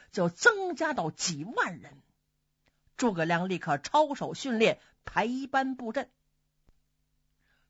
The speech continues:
这个时候，荆州牧刘表已然病重，卧床不起了。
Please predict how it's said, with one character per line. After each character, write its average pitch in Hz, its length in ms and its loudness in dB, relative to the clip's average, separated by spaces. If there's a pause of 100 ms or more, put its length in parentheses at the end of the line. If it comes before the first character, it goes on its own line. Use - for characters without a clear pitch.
(140)
这 359 180 2
个 233 100 6
时 233 160 2
候， 190 260 8
荆 277 440 2
州 254 160 8
牧 202 220 2
刘 214 280 2
表 147 380 0
已 165 80 -6
然 151 280 -4
病 190 380 -4
重， 170 320 -6 (180)
卧 190 240 -2
床 170 260 -10
不 185 120 -8
起 - 380 -12
了。 - 140 -20